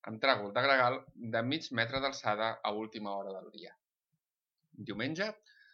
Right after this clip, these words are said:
tindrem cel tapat de matinada i primera hora del matí, eh, fins i tot amb algun ruixat o xàfec passatger, passarà molt ràpid. Els núvols es mantindran ben bé fins a mig matí o migdia. A partir de migdia s'aniran esqueixant i el sol s'anirà imposant. Al final del dia domin-, dominarà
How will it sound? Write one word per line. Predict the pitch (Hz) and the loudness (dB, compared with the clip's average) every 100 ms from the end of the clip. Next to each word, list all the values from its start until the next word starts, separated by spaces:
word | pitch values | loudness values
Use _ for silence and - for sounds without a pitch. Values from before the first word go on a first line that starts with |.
| _ _ _ | _ _ _
tindrem | 131 139 175 175 | -2 0 0 -2
cel | - - - 180 - | -14 -10 0 0 2
tapat | 160 175 185 - | 0 0 0 -2
de | 139 | -2
matinada | 123 120 139 170 | -4 -2 -2 -2
i | 180 | -6
primera | 135 139 135 131 | -6 -4 0 0
hora | 151 | 0
del | 147 123 | -2 -2
matí, | 107 127 110 | -4 -2 -4
eh, | - _ _ _ _ - - | -6 _ _ _ _ -10 -6
fins | 135 127 | -2 -2
i | 123 | 0
tot | 131 139 - | 0 -2 -6
amb | 110 107 | -6 -4
algun | 104 113 120 | -2 -4 -6
ruixat | 113 98 - 117 110 110 | -8 -8 2 4 4 2
o | 104 | -4
xàfec | - 110 139 135 - | 0 0 0 -2 -2
passatger, | 110 113 101 107 - | -4 -4 -4 -6 -8
passarà | - 117 117 | -6 -2 -2
molt | 98 - | -4 -10
ràpid. | - - _ _ _ _ _ _ _ - | -18 -20 _ _ _ _ _ _ _ -16
Els | 98 | -8
núvols | 127 165 220 180 | -4 0 0 -2
es | 131 | -4
mantindran | 127 123 123 120 165 190 170 | -4 -4 -4 0 2 2 0
ben | 156 151 | -2 0
bé | 165 170 | 0 -2
fins | 156 135 | -6 -8
a | |
mig | 127 131 | -8 -8
matí | 135 131 | -8 -6
o | |
migdia. | 131 113 117 117 101 92 | -6 -6 -4 -2 0 -2
A | |
partir | - - 101 | -4 -10 -10
de | 101 | -10
migdia | 110 117 151 156 170 170 _ _ _ | -10 -8 -2 0 0 -2 _ _ _
s'aniran | - 110 104 107 | -6 -2 0 0
esqueixant | 123 - - - 131 131 | -2 -2 -4 0 0 0
i | 120 | -2
el | 113 | -2
sol | - 123 | -2 -4
s'anirà | - 123 110 | -2 -4 -4
imposant. | 113 107 107 101 95 92 | -4 -6 -4 -2 -2 -6
Al | 92 - | -18 -14
final | 98 101 | -8 -4
del | 104 | -4
dia | 101 107 | -2 -4
domin-, | 117 107 104 | -4 -4 -8
dominarà | 107 104 98 101 | -8 -8 -2 0